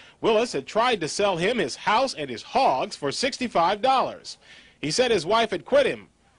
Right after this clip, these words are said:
I said to him, "That won't make you sell your place. She'll come back again." He said to me, "That's played out."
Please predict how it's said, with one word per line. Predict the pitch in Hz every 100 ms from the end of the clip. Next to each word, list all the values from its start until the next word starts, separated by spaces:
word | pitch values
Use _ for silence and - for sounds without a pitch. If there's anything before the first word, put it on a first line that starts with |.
| _
I | 160
said | 240 180 165
to | 147
him, | 135 220 247 _ _ _
"That | 139 247
won't | 202 160
make | 147 147
you | 123
sell | - 170 160
your | 127
place. | - 226 214 233 - _
She'll | - 277
come | 240 180 160
back | 151
again." | 147 131 151 214 247 - - _
He | - 190
said | 220 220
to | 175
me, | 175 202 208 -
"That's | 139 202 214
played | - 220 220 202
out." | 202 110